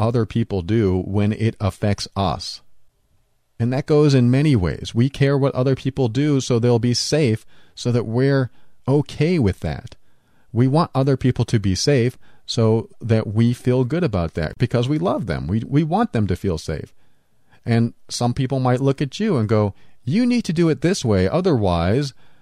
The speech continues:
you're gonna embarrass the family. You're gonna embarrass yourself," when it's really an embarrassment to them because they're not open-minded enough to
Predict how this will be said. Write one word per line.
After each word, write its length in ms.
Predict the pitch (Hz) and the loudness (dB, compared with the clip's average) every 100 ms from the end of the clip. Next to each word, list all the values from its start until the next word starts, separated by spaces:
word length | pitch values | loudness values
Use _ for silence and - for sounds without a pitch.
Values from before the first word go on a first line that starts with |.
| _ - | _ -2
you're 220 | 147 180 | 0 2
gonna 420 | 156 139 117 113 | 2 2 2 2
embarrass 640 | 135 127 101 135 143 135 - | 2 2 0 -2 0 0 0
the 120 | 113 | -4
family. 380 | - 101 92 85 | 0 0 0 0
You're 140 | 113 | 0
gonna 180 | 139 127 | 0 0
embarrass 580 | 110 110 113 135 127 - | 0 -2 0 0 -2 -2
yourself," 600 | 98 - 101 71 - - - - _ _ | -4 0 0 0 -4 -16 -20 -20 _ _
when 120 | 110 107 | -2 0
it's 140 | - | 0
really 500 | 104 135 139 101 95 | 2 4 4 4 4
an 80 | 92 | 2
embarrassment 640 | 87 92 92 92 101 95 - | 0 0 0 0 0 -4 -2
to 120 | 90 | -4
them 540 | 80 98 92 69 - - - - - | -2 0 0 -2 -8 -14 -20 -16 -10
because 280 | 92 90 | -4 -2
they're 160 | 82 90 | 0 0
not 280 | 92 90 - | 0 -2 -4
open-minded 760 | 104 104 107 92 85 85 90 82 | -4 -2 0 0 0 0 0 -2
enough 320 | 76 73 - | -4 -4 -8
to 360 | - 82 80 | -6 -4 -4